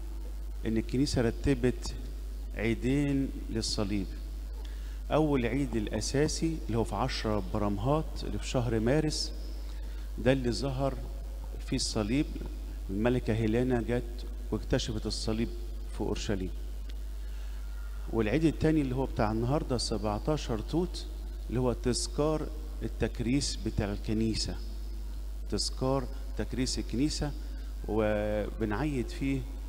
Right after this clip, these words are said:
بعيد الصليب. القراءات اليوم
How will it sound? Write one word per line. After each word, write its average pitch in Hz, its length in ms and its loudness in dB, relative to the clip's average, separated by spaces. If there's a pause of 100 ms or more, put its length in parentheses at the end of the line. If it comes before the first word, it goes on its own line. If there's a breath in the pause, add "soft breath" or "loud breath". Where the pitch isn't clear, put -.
(120)
بعيد 113 220 0
الصليب. 98 440 0 (1400 loud breath)
القراءات 117 560 2
اليوم 151 480 2